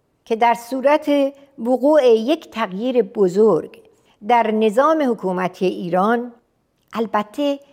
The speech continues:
حجاب اجباری نخستین فرمان ضد حقوق بشری است که مردم آن را زیر پا می‌گذارند. از طرفی رفتارهایی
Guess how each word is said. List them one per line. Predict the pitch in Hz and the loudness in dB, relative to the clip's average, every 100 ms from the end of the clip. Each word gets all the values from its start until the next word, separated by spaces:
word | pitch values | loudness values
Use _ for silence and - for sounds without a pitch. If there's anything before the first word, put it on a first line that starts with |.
| _ | _
حجاب | 220 202 240 269 269 | -4 2 2 2 0
اجباری | 220 185 185 196 175 226 262 269 _ _ _ | -4 -6 0 2 2 0 -6 -10 _ _ _
نخستین | 214 233 - 220 - 220 214 | -4 -4 -2 -4 -4 -4 -4
فرمان | 185 226 214 202 240 294 294 277 | -4 -4 -2 0 0 0 0 -2
ضد | 208 208 - 196 175 - _ | 0 0 0 -2 -2 -4 _
حقوق | - 220 202 196 | -2 2 2 0
بشری | 196 185 175 196 175 233 285 | 0 -2 -4 -4 -2 -2 -4
است | 269 - _ _ _ _ | -6 -14 _ _ _ _
که | - 226 | -6 -4
مردم | 226 226 208 202 320 330 _ _ _ - | 0 -2 -2 -2 -4 -6 _ _ _ -10
آن | 247 285 254 226 | -8 -6 -6 0
را | 208 202 196 - _ | 2 2 -2 -18 _
زیر | 165 220 185 | -8 -4 -2
پا | 170 - 196 | -4 -2 -2
می‌گذارند. | 196 143 151 - 147 - - _ _ _ _ _ _ - | -2 -6 -10 -12 -14 -14 -20 _ _ _ _ _ _ -10
از | 196 - | -10 -6
طرفی | 175 170 175 - - _ _ _ _ _ | -6 -6 -8 -14 -20 _ _ _ _ _
رفتارهایی | 185 185 - 185 185 160 202 262 269 254 240 | -4 -4 -2 0 0 0 2 2 2 -2 -6